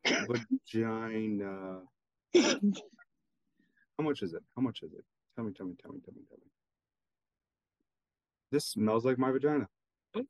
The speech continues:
Speaker 1: No way. It's only seventy-five dollars.
Speaker 2: <laughs> I can be sniffing.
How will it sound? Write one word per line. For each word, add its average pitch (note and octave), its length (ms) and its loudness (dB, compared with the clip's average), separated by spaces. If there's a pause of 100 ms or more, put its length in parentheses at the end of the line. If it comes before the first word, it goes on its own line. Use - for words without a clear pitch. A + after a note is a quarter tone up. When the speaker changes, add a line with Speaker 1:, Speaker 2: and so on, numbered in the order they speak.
(720)
Speaker 1:
No A3 420 6 (220)
way. F3 500 6
It's F#3+ 100 0
only B3 180 6
seventy-five E3 640 2
dollars. D#3 540 0 (760)
Speaker 2:
<laughs> - 40 -6 (1200)
I B3+ 140 6
can D4+ 200 6
be C4 140 4
sniffing. A#3 1300 4